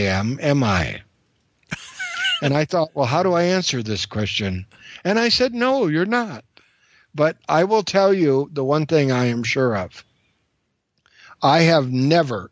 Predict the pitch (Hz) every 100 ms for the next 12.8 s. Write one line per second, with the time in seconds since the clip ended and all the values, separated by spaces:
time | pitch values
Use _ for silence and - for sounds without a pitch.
0 | - 123 120 117 117 123 143 135 98 -
1 | - _ _ _ _ 123 127 120 139 160
2 | - - - 143 - 151 151 151 110 104
3 | 95 95 - _ - _ 135 123 127 110
4 | 147 151 - 135 113 113 127 156 160 170
5 | 165 _ _ _ - 160 156 151 143 -
6 | _ - - 143 143 139 - - 156 143
7 | 135 120 101 - - - _ _ _ 110
8 | 98 113 98 - - _ _ _ _ _
9 | _ _ _ _ _ _ _ 190 156 123
10 | 131 123 104 139 160 170 165 160 160 160
11 | 151 - 131 135 127 120 120 120 113 113
12 | 147 156 156 151 151 147 139 131